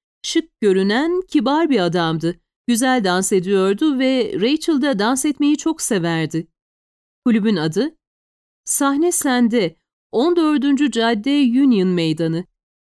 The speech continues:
"Rachel'a bunu yapan, onu tanka koymadan önce ona başka bir şey de yapmış mı?" "Henüz bilmiyoruz." "Bakireydi."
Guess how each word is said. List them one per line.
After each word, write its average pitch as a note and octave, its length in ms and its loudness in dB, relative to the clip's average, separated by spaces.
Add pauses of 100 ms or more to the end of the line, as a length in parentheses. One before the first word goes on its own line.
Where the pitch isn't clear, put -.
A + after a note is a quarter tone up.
"Rachel'a C#4 1000 -2
bunu A#3+ 200 0
yapan, B3+ 800 0 (260)
onu B3+ 380 0
tanka C4 540 -2
koymadan B3+ 640 0
önce A3+ 460 -2
ona G#3+ 300 0
başka A3+ 380 -4
bir A#3+ 60 -2
şey B3 280 -2
de A#3 60 0
yapmış A3 720 -4
mı?" B3+ 300 2 (1040)
"Henüz A#3 280 2
bilmiyoruz." A#3+ 640 0 (720)
"Bakireydi." B3 1040 -2